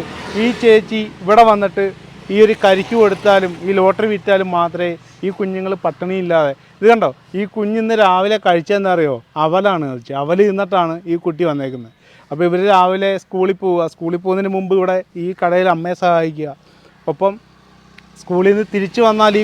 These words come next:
കുട്ടികൾ വീട്ടിൽ പോകത്തില്ല. ഈ കുട്ടികൾ അമ്മയ്ക്കൊപ്പം ഇവിടെ ഇരുന്ന് ഈ കടയിലിരുന്നു, ഈ കടയിൽ ഇരുന്ന് അവരമ്മയെ സഹായിച്ച്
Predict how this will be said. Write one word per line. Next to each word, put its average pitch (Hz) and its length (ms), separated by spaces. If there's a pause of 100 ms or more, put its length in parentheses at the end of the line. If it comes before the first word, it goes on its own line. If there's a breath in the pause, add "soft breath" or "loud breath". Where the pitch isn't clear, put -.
കുട്ടികൾ 220 280 (120)
വീട്ടിൽ 208 300
പോകത്തില്ല. 190 280 (200)
ഈ - 100
കുട്ടികൾ 190 380
അമ്മയ്ക്കൊപ്പം 185 520 (140)
ഇവിടെ 175 220
ഇരുന്ന് 180 200 (100)
ഈ - 20 (100)
കടയിലിരുന്നു, 170 500 (460 soft breath)
ഈ - 20 (100)
കടയിൽ 196 320
ഇരുന്ന് 196 240 (140)
അവരമ്മയെ 175 460
സഹായിച്ച് 170 480